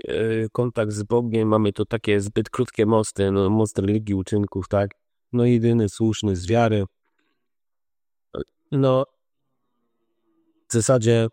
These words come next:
tu jest rozbite, na czym to polega, to z wiary, nie? Tu mamy Wielki Piątek, zma-, znaczy śmierć i zmartwychwstanie. No i że przepraszam, to za mało, no jak się nawracamy, no to mamy później proces uświęcenia, tak?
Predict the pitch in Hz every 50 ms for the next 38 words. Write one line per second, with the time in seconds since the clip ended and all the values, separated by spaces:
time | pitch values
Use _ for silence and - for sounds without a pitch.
0 | _ _ _ _ _ _ _ _ _ _ _ _ - 139 131 120 113 - - 113
1 | 104 101 110 107 131 120 - 113 104 104 104 104 - - 69 98 113 117 - -
2 | 107 98 - 107 98 - 104 110 107 107 104 104 101 98 98 98 95 92 - 107
3 | 104 98 98 92 95 95 101 120 135 147 139 135 117 104 98 101 107 117 135 139
4 | - - 104 98 98 95 92 95 92 87 95 104 98 95 - 95 - - 123 127
5 | 123 - 117 98 92 104 92 92 101 101 98 90 - 90 - - 120 113 107 -
6 | - 104 95 101 101 92 - - - 117 - - 131 135 127 113 104 104 - _
7 | _ _ _ _ _ _ _ _ _ _ _ _ _ _ _ _ _ _ _ _
8 | _ _ _ 117 113 113 110 _ _ _ _ _ _ _ _ _ _ _ _ _
9 | _ - 123 123 127 123 110 117 107 - - 117 - - 143 131 - 120 110 -
10 | 113 98 104 107 107 117 127 139 143 135 127 123 120 - - 120 104 107 104 -
11 | - 110 104 101 104 98 98 104 101 - - 117 120 123 117 107 101 98 104 -
12 | 117 104 104 101 101 98 92 - 110 110 101 101 98 92 - 107 104 - 95 -
13 | - 95 - - 98 92 - - 139 135 123 107 101 98 117 117 127